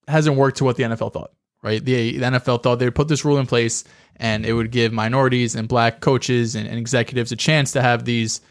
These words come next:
these positions of power. And although the, a lot of players, and like you mentioned, seventy percent of them are black, a lot of them after their playing career wanna go into coaching. And, you know, there, there's been some success stories like Mike Tomlin.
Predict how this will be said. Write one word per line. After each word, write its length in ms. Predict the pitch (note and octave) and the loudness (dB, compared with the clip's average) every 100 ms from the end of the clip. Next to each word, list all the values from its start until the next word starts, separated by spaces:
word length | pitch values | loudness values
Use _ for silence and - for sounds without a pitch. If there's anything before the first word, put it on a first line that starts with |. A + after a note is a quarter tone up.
| _ _ _ _ _ _ | _ _ _ _ _ _
these 160 | - F3 | -2 0
positions 400 | F3+ F3 E3 C#3+ | 2 0 0 -2
of 80 | B2+ | 0
power. 400 | C#3+ A#2 - - _ _ - | 2 0 -2 -14 _ _ -8
And 280 | A#2+ A2+ A2+ - - | -4 -4 -4 -8 -2
although 480 | B2 A#2+ B2 C#3+ C3+ | 0 2 2 4 2
the, 500 | A#2+ B2 A#2+ A#2 A2+ _ _ _ | 2 2 4 2 0 _ _ _
a 80 | - | -2
lot 160 | B2+ C3+ | 2 2
of 100 | - | 0
players, 380 | B2+ D3 D#3+ C3 | 0 4 4 2
and 100 | A2+ | 0
like 180 | A2 | 0
you 60 | B2+ | 0
mentioned, 300 | C3 C3 B2+ | -2 -2 -4
seventy 320 | - A#2+ B2 | 0 0 2
percent 280 | A#2+ B2 B2+ | 0 -2 -2
of 60 | B2 | -4
them 140 | A#2+ | -2
are 80 | A#2+ | -2
black, 400 | A#2 A2+ D3 D#3+ | 0 0 0 0
a 40 | |
lot 160 | A#2 A#2+ | 0 0
of 120 | B2 | 2
them 180 | C3 B2+ | 0 0
after 300 | A2+ B2 C3+ | -2 0 0
their 80 | B2+ | -2
playing 320 | - C3 C3+ | -2 -4 -4
career 260 | D3+ D3+ | 0 2
wanna 300 | D#3+ A#2+ C3 | 2 2 2
go 180 | B2+ C#3 | 2 2
into 160 | C#3 C#3+ | 2 0
coaching. 460 | F#3 F3+ A#2 A#2 - _ _ _ | 0 0 -2 -6 -10 _ _ _
And, 320 | A2+ A#2 A#2 | -4 -2 -2
you 80 | B2+ | -2
know, 140 | E3 F#3+ | 0 2
there, 260 | F#3+ G3 | 2 2
there's 300 | C3+ C#3+ D3 | 2 0 0
been 220 | B2 D#3+ | -2 -2
some 180 | D#3+ D#3+ | 0 -2
success 380 | D#3 D3+ D#3+ E3 | -2 -2 0 0
stories 260 | C#3+ B2 A#2+ | 2 2 2
like 160 | B2+ | 0
Mike 220 | C#3 B2+ | 2 -2
Tomlin. 500 | - A#2+ A2+ B2 D3+ | 0 0 0 -2 -4